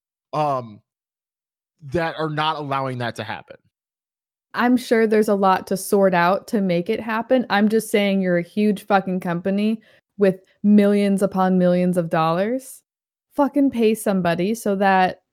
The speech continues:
Speaker 2: someone can figure it out and you can put your two platforms together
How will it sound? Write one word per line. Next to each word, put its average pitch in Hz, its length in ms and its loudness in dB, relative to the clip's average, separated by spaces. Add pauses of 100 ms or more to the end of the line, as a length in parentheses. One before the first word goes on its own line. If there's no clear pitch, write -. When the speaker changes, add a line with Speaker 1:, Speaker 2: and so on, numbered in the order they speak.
(160)
Speaker 2:
someone 196 480 -2
can 220 180 -2
figure 214 460 0
it 220 60 -2
out 160 440 0 (300)
and 185 380 0
you 190 200 -4
can 202 200 -2
put 202 180 -4
your 196 100 -2
two 202 200 -4
platforms 185 580 -2
together 175 600 -4